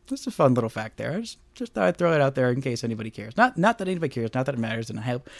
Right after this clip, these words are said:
everybody is great on their new teams, and the Mets are very happy with, uh, Justin Verlander, who is no longer on the Astros. That is the important part. That is the most important part of Justin Verlander signing with the Mets. It's not what it does for the Mets. It's that <laughs> he is off the Astros, <laughs> and the Rangers don't have to deal with him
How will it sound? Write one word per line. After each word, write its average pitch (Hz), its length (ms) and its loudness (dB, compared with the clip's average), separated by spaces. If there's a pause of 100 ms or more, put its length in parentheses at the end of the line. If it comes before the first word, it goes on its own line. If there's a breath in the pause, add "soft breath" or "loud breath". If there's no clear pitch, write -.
(140)
everybody 151 580 4 (180 loud breath)
is 120 140 0
great 139 420 0
on 123 140 2
their 113 140 0
new 110 180 0
teams, 107 340 -6
and 110 200 -4
the 107 40 -4
Mets 107 280 -6
are 107 100 -8
very 110 280 -4
happy 107 440 -8 (300 loud breath)
with, 123 260 0 (100)
uh, 107 220 0
Justin 110 300 -4
Verlander, 110 420 -2
who 110 180 -6
is 107 160 -6
no 104 100 -8
longer 113 380 0
on 110 140 -10
the 107 80 -8
Astros. - 460 -10
That 110 160 -4
is 107 180 -10
the 98 100 -12
important 107 440 -8
part. - 180 -12
That - 80 -10
is 95 80 -10
the 104 80 -10
most 151 300 4
important 113 320 -8
part 104 240 -8
of 107 160 -6
Justin 110 260 -8
Verlander 101 340 -8
signing 104 260 -10
with 101 120 -14
the - 60 -12
Mets. 104 260 -10 (160 loud breath)
It's 117 140 -2
not 160 160 6
what 160 80 6
it 147 60 -2
does 143 160 2
for 139 60 -6
the 120 60 -2
Mets. 110 240 -2
It's 123 160 -10
that 127 160 0
<laughs> - 80 -8
he - 100 -2
is - 160 -2
off - 280 -4
the 143 80 -2
Astros, 131 520 -2
<laughs> 220 320 -4
and 180 120 0
the 190 280 2
Rangers 180 340 -2
don't 156 240 -4
have 131 180 -2
to 131 80 -10
deal 120 220 -4
with 113 140 -6
him 113 240 -6